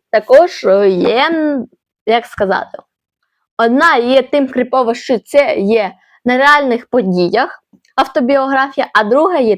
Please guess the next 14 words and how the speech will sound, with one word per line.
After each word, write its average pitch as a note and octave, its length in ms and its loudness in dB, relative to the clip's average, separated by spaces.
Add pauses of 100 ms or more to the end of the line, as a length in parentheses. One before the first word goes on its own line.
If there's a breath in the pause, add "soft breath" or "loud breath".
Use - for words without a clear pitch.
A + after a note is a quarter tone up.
(100)
тим, F4 200 0
що G#3 200 -4
вона A3 200 0
є B3 200 0
такою, D#4 720 0 (600 loud breath)
ось. B3 580 0 (1700)
Вони C#4+ 240 0
розділяють C4 680 2
обидва A3+ 500 2 (340)
перше - 300 0
місце. G#3 340 -4 (180)
Це C4+ 220 2
у C#4 40 2
нас, B3 320 -4